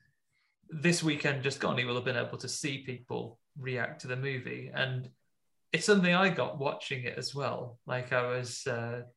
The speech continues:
joking, saying, you know, there are, this is some, this is a movie of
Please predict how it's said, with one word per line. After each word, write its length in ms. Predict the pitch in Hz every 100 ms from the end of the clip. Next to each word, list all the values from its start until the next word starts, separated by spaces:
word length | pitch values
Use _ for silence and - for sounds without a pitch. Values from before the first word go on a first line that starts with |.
| -
joking, 520 | 135 147 135 131 123
saying, 280 | 113 120 120
you 100 | 127
know, 140 | 120
there 160 | 120 127
are, 180 | 127 - - _ _ _ _ _ - - -
this 220 | 160 160
is 80 | -
some, 220 | 165 147 -
this 200 | 147 147
is 60 | 135
a 60 | 135
movie 380 | 135 127 127
of 200 | 120 117